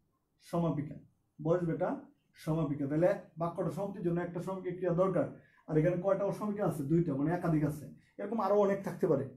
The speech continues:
রাজনৈতিক নেতা-, নেতারা যখন বক্তৃতা দেয়, তখন কিন্তু বলতেই থাকে, বলতেই থাকে, বলতেই থাকে, কিন্তু অনেক অসমাপিকা ক্রিয়া থাকে। আর সমাপিকা ক্রিয়া কিন্তু অবশ্যই একটা লাগবেই। আর আমি বলছিলাম যে নাও থাকতে পারে,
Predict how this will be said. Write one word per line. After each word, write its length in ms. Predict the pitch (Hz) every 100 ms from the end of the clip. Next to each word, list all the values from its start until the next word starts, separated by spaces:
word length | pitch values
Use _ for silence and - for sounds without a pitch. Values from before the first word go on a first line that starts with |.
| -
রাজনৈতিক 380 | 185 196 185
নেতা-, 280 | 175 175 196
নেতারা 340 | 170 180 180 160
যখন 220 | 156 160
বক্তৃতা 340 | 156 - 190
দেয়, 280 | 165 143 143 - _ -
তখন 280 | 175 180
কিন্তু 240 | 165 180 160
বলতেই 320 | 170 196 170
থাকে, 200 | 175 165
বলতেই 300 | 151 170 165
থাকে, 160 | 156 151
বলতেই 240 | 151 147
থাকে, 120 | 151
কিন্তু 160 | 190 208 202 - -
অনেক 520 | 240 269 269 247 233
অসমাপিকা 460 | 165 - 156 147 147
ক্রিয়া 400 | 151 156 - - _ _ _
থাকে। 360 | 160 156 - - _ - -
আর 280 | 156 -
সমাপিকা 400 | - 190 226 226
ক্রিয়া 180 | 202 214
কিন্তু 180 | 190 196
অবশ্যই 340 | 185 190 -
একটা 400 | 185 - 214 285 - _ _ -
লাগবেই। 540 | 147 143 135 123 - - _ _ _
আর 260 | - 165 160 151 - - - -
আমি 120 | 160
বলছিলাম 320 | 202 208 214
যে 120 | 202
নাও 240 | 185 180 185
থাকতে 280 | 190 - 143
পারে, 220 | 123 -